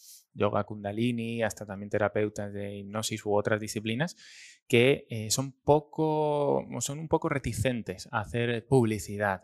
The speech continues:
o utilizar las herramientas que puede brindar el marketing o, en nuestro caso, por ejemplo, eh, marketing digital. ¿Qué opinas tú de utilizar este tipo de herramientas?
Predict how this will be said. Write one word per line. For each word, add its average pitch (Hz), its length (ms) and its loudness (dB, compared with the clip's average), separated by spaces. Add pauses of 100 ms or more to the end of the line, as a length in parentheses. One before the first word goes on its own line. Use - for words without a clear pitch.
o 107 520 4
utilizar 110 420 -8
las 110 180 -4
herramientas 110 500 -8
que 113 100 -2
puede 104 340 -2
brindar 104 440 0
el 101 100 -6
marketing 117 540 -4
o, 107 340 -8
en 98 140 -16
nuestro 98 260 -10
caso, 107 280 -4
por 104 100 -8
ejemplo, 110 380 -2 (380)
eh, 98 220 -6
marketing 107 460 -2
digital. 104 340 -12
¿Qué 120 100 2
opinas 135 380 -2
tú 92 240 -8
de 104 220 -4
utilizar 107 460 -2
este 107 200 -8
tipo 107 320 0
de 104 120 -2
herramientas? 98 800 -6